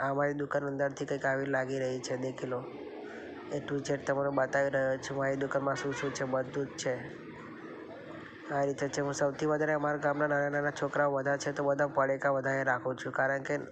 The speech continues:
નાના નાના છોકરાઓ પર સેલ સારો થાય છે અને પૈસા બી એવા સારા મળે છે. પાંચ પાંચ વાળી આઈટમો વધારે રાખું છું.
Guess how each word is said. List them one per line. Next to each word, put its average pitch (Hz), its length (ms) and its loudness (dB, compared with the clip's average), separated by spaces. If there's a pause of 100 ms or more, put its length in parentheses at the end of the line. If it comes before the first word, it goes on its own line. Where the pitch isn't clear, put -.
(640)
નાના 139 260 0
નાના 139 320 2
છોકરાઓ 139 300 2
પર 139 180 0
સેલ 139 240 0
સારો 139 320 2
થાય 147 200 -2
છે 151 60 -4
અને 147 100 -6
પૈસા 139 280 2
બી 139 160 0
એવા 139 160 2
સારા 131 200 2
મળે 127 280 2
છે. 127 160 -8 (960)
પાંચ 143 220 2
પાંચ 139 140 2
વાળી 143 160 4
આઈટમો 139 340 2
વધારે 135 240 2
રાખું 131 320 0
છું. 135 200 -4